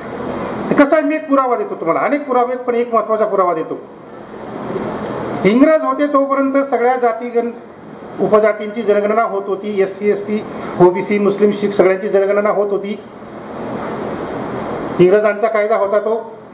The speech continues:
भारताला स्वातंत्र्य मिळाल्यानंतर पंधरा ऑगस्ट एकोणीसशे सत्तेचाळीसला स्वातंत्र्य मिळालं आणि पाच महिन्याच्या आत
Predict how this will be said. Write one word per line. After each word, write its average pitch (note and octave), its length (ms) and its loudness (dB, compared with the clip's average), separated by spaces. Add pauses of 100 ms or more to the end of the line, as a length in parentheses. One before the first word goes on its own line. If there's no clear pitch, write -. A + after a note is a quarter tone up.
(340)
भारताला A#3+ 600 4
स्वातंत्र्य A#3+ 560 2
मिळाल्यानंतर A#3 880 2 (1120)
पंधरा G#3+ 240 4
ऑगस्ट A#3 460 2
एकोणीसशे G#3+ 420 0
सत्तेचाळीसला G#3 720 0
स्वातंत्र्य A3 480 0
मिळालं G3+ 340 2 (760)
आणि A3 460 2 (1600)
पाच C#4 540 2
महिन्याच्या A3+ 680 0
आत G#3+ 680 -4